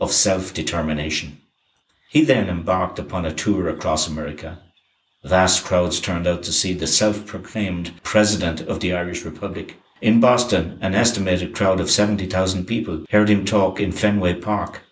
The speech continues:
In San Francisco, he unveiled a statue of the Irish revolutionary hero, Robert Emmet, in Golden Gate Park.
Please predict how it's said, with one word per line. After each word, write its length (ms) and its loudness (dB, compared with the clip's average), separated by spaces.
In 140 4
San 260 4
Francisco, 760 2
he 120 2
unveiled 800 4
a 80 0
statue 600 -2
of 140 2
the 100 4
Irish 320 4
revolutionary 760 2
hero, 500 0
Robert 500 2
Emmet, 320 0
in 200 2
Golden 560 2
Gate 480 -2
Park. 440 -4